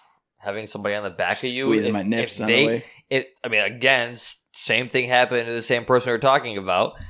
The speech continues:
Speaker 1: That
Speaker 2: Okay.
Speaker 1: you know, when you go and take somebody out who's never been on a motorcycle before, or they become nervous, they'll go and fucking dump the bike
Speaker 2: Oh.
Speaker 1: because they're shifting their weight while you may not be, but you gotta deal with them fucking freaking out on the back of the bike then.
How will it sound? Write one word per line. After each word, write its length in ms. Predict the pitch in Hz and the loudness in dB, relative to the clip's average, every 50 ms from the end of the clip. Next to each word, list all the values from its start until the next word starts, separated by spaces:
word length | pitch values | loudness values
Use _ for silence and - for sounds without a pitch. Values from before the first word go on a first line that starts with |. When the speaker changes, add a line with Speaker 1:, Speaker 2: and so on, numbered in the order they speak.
| - - | -16 -12
Speaker 1:
That 240 | - - 107 104 101 | -4 0 0 0 0
Speaker 2:
Okay. 140 | - 101 101 - _ _ _ _ _ _ _ - - - _ _ _ _ _ _ _ - | -2 -8 -14 -18 _ _ _ _ _ _ _ -20 -20 -20 _ _ _ _ _ _ _ -8
Speaker 1:
you 100 | 120 113 | -4 -4
know, 120 | 107 104 | -2 -2
when 120 | 104 113 131 | -4 -2 -2
you 100 | 143 143 | -4 -2
go 280 | 120 135 143 143 139 | 4 4 6 6 6
and 100 | 135 131 | 2 0
take 200 | - - 147 139 | -2 -2 -2 0
somebody 280 | - - 143 123 117 123 | 0 0 0 2 4 4
out 120 | 127 131 | 4 4
who's 180 | 127 123 113 104 | 2 0 -2 -2
never 180 | 117 117 113 120 | -2 -2 -2 0
been 120 | 110 120 | 0 0
on 140 | 117 113 110 | 0 0 -2
a 40 | 110 | -2
motorcycle 460 | 107 110 127 139 135 - 127 - 110 | 0 0 0 0 0 -2 -6 -6 -6
before, 480 | 101 98 - - 104 98 95 98 101 - | -8 -10 -8 -6 -4 -2 -2 0 -2 -2
or 220 | - 113 107 104 101 | 0 0 0 0 0
they 260 | 98 110 110 117 113 | 0 -2 0 0 -2
become 480 | 101 107 107 - - 107 98 90 90 | -4 -6 -8 -8 -8 -10 -10 -12 -2
nervous, 720 | 95 110 135 170 160 117 98 95 87 101 - - - - - - _ _ _ _ _ _ _ 117 95 98 | 2 4 6 6 4 2 2 0 0 0 -2 -2 -4 -6 -8 -12 _ _ _ _ _ _ _ -20 -12 -2
they'll 360 | 101 110 151 151 143 139 131 | 2 4 4 6 4 2 2
go 240 | 113 123 123 117 117 | 2 2 4 4 2
and 260 | 113 107 107 107 107 | 0 -2 -6 -12 -10
fucking 640 | - - 123 120 - 127 117 113 110 107 98 107 107 | -2 0 0 0 0 -4 -8 -8 -12 -16 -18 -18 -2
dump 380 | - 117 131 143 135 - - - | 2 2 2 2 2 -2 -4 -4
the 80 | - 110 | -4 0
bike 560 | 90 127 147 147 123 107 110 107 - - - - _ _ | 2 2 4 4 2 0 -4 -8 -12 -16 -20 -20 _ _
Speaker 2:
Oh. 160 | 165 151 - | -16 -14 -10
Speaker 1:
because 400 | 117 117 - - 120 110 101 - 104 | -10 -10 -4 -4 -4 -4 -4 -4 -2
they're 280 | 113 117 127 131 123 | 2 4 4 4 4
shifting 480 | 120 - - 143 131 - - 113 110 101 | 0 0 0 0 0 -2 -6 -10 -6 0
their 260 | 98 113 139 143 127 | 2 4 4 4 2
weight 360 | 107 92 87 82 80 78 - - | 0 -2 -4 -6 -8 -10 -14 -8
while 160 | - 101 101 104 | -4 -2 -2 0
you 180 | 101 113 131 | 0 -2 -2
may 200 | 127 120 110 101 | -2 -2 -2 -2
not 240 | 92 90 87 87 - | -2 -2 -4 -4 -4
be, 100 | - 104 | -6 -6
but 180 | 104 92 107 92 | -6 -4 -6 -4
you 80 | 101 113 | 2 4
gotta 240 | 123 110 101 98 | 4 4 4 2
deal 180 | 101 117 113 113 | -2 -2 0 0
with 160 | 104 98 92 | 0 0 2
them 260 | 95 120 135 139 123 | 2 2 2 2 0
fucking 360 | 113 - - 120 - - 107 101 | -6 -4 -2 -2 -2 -2 -8 -10
freaking 300 | - - 107 101 - 95 | -6 -8 -8 -6 -6 -6
out 100 | 98 95 | -8 -8
on 40 | 87 | -8
the 40 | 95 | -6
back 220 | 87 101 95 - | -6 -6 -6 -6
of 60 | - 90 | -10 -16
the 60 | 90 | -6
bike 280 | 87 127 123 113 - | -2 0 0 0 -2
then. 160 | - - - | -8 -12 -14